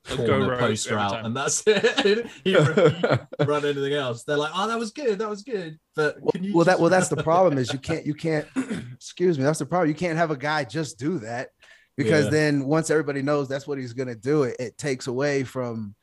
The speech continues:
Speaker 3: it takes away from the effectiveness. You need him to be able to run short routes, intermediate
Speaker 2: Mm.
Speaker 3: routes, deep routes, not all the time, but you need to be able to throw that in there to kinda keep defenses and, and cornerbacks off balance, maybe keeping the coverage more, um, vanilla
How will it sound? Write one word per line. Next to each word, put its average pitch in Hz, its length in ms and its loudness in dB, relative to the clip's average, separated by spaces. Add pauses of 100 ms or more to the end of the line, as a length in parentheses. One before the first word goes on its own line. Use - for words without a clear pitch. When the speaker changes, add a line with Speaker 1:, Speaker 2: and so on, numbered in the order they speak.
(340)
Speaker 3:
it 127 120 -4
takes 143 180 2
away 139 140 4
from 123 140 -4
the 113 60 -2
effectiveness. 107 640 -4
You 120 60 -2
need 143 180 4
him 123 120 2
to 113 60 -8
be 120 160 -4
able 123 160 -2
to 113 60 -4
run 135 200 -2
short 104 280 -6
routes, 90 280 -12
intermediate 110 480 -4
Speaker 2:
Mm. 104 60 -2
Speaker 3:
routes, 90 260 -6
deep 113 260 -8
routes, 98 300 -4 (240)
not 143 320 0 (160)
all 143 180 4
the 104 140 -4
time, 135 480 -2
but 117 280 -4
you 131 100 -4
need 143 120 -4
to 131 80 -12
be 127 120 -6
able 127 180 -6
to 107 80 -10
throw 135 260 -2
that 120 240 0
in 160 160 -2
there 107 320 -6 (240)
to - 80 -6
kinda 127 300 -2
keep 117 240 -4
defenses 117 560 -4
and, 98 120 -10
and 101 160 -10
cornerbacks 120 600 -4
off 101 180 -6
balance, 123 440 -2
maybe 110 220 -8
keeping 113 340 -8
the 95 60 -8
coverage 107 460 -6
more, 104 400 -8 (440)
um, 90 640 -4 (540)
vanilla 107 600 -4